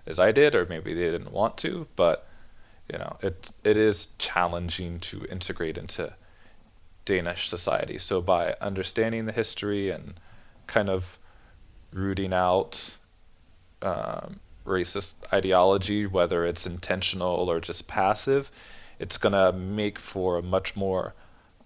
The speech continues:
vibrant society and a much more well-connected society. So I'd say Danes have a very good society as it is right now,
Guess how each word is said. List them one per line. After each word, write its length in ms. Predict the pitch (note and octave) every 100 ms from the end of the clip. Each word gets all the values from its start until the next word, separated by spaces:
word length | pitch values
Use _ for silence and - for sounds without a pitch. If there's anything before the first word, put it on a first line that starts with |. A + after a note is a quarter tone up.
| -
vibrant 600 | F#2 F2 F2+ F#2+ G#2 A2 -
society 720 | B2 A#2 B2+ B2 C3 C#3 C3
and 160 | F#2+
a 60 | F#2
much 340 | F#2 G2 -
more 200 | G2 F#2
well-connected 1080 | F2+ F#2 F#2 F#2 - - F#2+ F2 F#2 F#2 E2+
society. 540 | - F#2 - - - -
So 180 | -
I'd 100 | F2
say 160 | - F#2+
Danes 380 | F2 F2+ F2+ -
have 100 | F2
a 100 | F2+
very 420 | F#2 F#2+ F#2 F2+
good 440 | - F#2 F2+ F2+ - - - - - - - _ - - - - _ - - -
society 600 | - G2 - F#2+ F#2+ G#2+ -
as 160 | F#2+
it 100 | F#2+
is 500 | F#2+ F#2 - - - -
right 240 | - F#2+ F2+
now, 380 | G2 A#2+ E3+